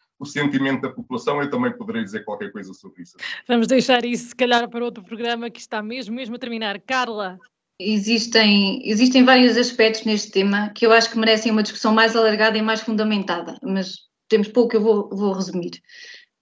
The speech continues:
Speaker 3: Ahm, e eu não, também não me parece que esta discussão esteja a ser feita. Estamos a dois meses e meio do fim do ano, eu ainda não vi nada, tirando a votação na Assembleia Municipal de Vagos e aquelas duas posições de Ponte Vagos Santa Catarina, quando houve Fontagião,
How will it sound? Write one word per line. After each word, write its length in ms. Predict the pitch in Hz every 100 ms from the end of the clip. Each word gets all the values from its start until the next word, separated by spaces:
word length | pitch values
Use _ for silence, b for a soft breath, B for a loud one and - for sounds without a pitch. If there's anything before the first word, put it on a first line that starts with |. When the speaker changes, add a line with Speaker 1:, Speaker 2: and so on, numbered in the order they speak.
| -
Speaker 3:
Ahm, 480 | 220 208 190 190 185
e 100 | 233
eu 60 | 277
não, 180 | 294 302
também 220 | 302 294
não 120 | 285
me 60 | 269
parece 300 | 277 269 262
que 60 |
esta 180 | 262 269
discussão 320 | 254 - 262
esteja 300 | 254 262 254
a 20 |
ser 200 | 254 262
feita. 420 | 254 196 175 - 170
Estamos 460 | - 254 247 - -
a 40 |
dois 320 | 214 254 311
meses 260 | 254 254 208
e 80 | 214
meio 220 | 214 190
do 60 | -
fim 200 | 214 208
do 140 | 175
ano, 260 | 170 180 202 b b b _
eu 160 | 196 240
ainda 200 | 277 285
não 220 | 262 262
vi 140 | 226
nada, 420 | 214 208 214 220 240
tirando 380 | 254 247 240
a 40 | 233
votação 320 | 220 226 240
na 60 | 240
Assembleia 380 | - 214 233
Municipal 420 | 226 214 220 226 214
de 80 |
Vagos 320 | 190 202 254 - B B B -
e 140 | 254
aquelas 320 | 262 254 240
duas 160 | 262 262
posições 640 | - 240 - 262 247 - B B -
de 240 | 208 233 233
Ponte 180 | 233 220
Vagos 220 | 240 240
Santa 180 | 220 208
Catarina, 480 | 208 220 269 254
quando 240 | 240 226 220
houve 180 | 220 214
Fontagião, 720 | 214 208 196 254 269 254